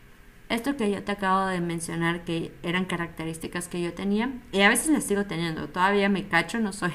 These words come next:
<laughs> perfecta, ni he dominado todo al cien,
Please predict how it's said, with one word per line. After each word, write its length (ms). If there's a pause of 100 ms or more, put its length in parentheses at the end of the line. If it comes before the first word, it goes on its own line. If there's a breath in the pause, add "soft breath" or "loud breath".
<laughs> 120
perfecta, 720 (460 loud breath)
ni 220
he 420
dominado 500
todo 180
al 180
cien, 440